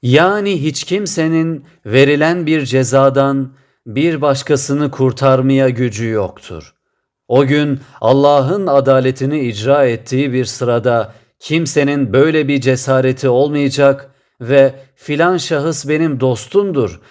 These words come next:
benim müridimdir, dünyadaki günahlarından dolayı ceza görmesin." diyemeyecektir.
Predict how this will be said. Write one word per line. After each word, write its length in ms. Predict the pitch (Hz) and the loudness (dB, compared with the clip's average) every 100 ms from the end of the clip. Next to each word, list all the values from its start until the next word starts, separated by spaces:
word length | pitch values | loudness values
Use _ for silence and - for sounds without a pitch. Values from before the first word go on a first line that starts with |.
| _ | _
benim 360 | 127 147 170 185 | 0 0 2 0
müridimdir, 1080 | 127 127 135 143 135 180 196 131 98 - _ _ _ _ 113 | 0 2 2 2 0 0 -2 -2 -4 -8 _ _ _ _ -2
dünyadaki 720 | 131 151 156 147 143 170 156 | 0 2 2 0 0 -2 0
günahlarından 880 | 131 143 135 135 139 135 151 156 143 | 2 2 2 2 2 0 0 -2 0
dolayı 380 | 143 143 143 | 0 0 0
ceza 400 | 117 131 113 139 | -2 -2 2 2
görmesin." 800 | 131 127 147 139 131 - 139 127 - _ - 113 | 2 0 0 -2 -4 -4 -4 -4 -6 _ -14 -4
diyemeyecektir. 1300 | 131 123 110 104 95 90 85 - - 78 - _ | 0 2 0 -2 -4 -6 -8 -8 -14 -14 -16 _